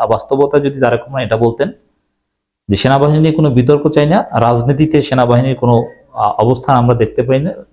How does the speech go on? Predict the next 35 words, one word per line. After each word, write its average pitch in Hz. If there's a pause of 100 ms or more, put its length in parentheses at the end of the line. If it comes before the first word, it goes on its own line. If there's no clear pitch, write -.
তারা 107
ক্যান্টনমেন্টে 123
থাকবে, 156 (360)
দেশের 123
স্বাধীনতা 120
সার্বভৌমত্ব 110
রক্ষা 101
করবে, 120 (360)
রাজনীতি 131
নিয়ে 139
কথা 139
বলবে 202
রাজনীতিবিদরা। 87 (420)
আওয়ামী 165
লীগ 160
আসবে 135
কি -
আসবে 180
না, 226
এটা 156
রাজনীতিবিদ 131
সরকার 135
ঠিক 101
করবে, 85
it's 117
not 156 (300)
concern 120
of 98 (140)
army। 87 (960)
এই 190 (180)
কথাটা 180
বলে 151
দিলে 190
ঠিক 107
ছিল, 87